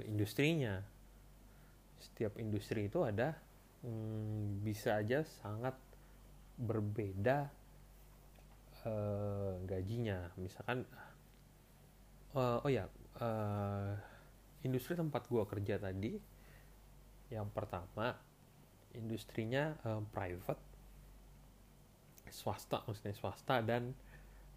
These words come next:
eh, bidangnya, eh, desain interior atau architecture. Tempat gua, eh, biar lo bi-, ada bayangan juga nih, di tempat gua kerja sekarang, eh, industrinya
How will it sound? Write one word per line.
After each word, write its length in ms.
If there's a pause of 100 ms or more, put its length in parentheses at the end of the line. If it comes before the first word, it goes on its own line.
(100)
eh, 180
bidangnya, 800 (1500)
eh, 560
desain 320
interior 440
atau 200
architecture. 760 (1120)
Tempat 320
gua, 180 (460)
eh, 680 (120)
biar 180
lo 140
bi-, 80
ada 160
bayangan 280
juga 200
nih, 160 (800)
di 360
tempat 320
gua 240
kerja 240
sekarang, 560 (400)
eh, 480
industrinya 800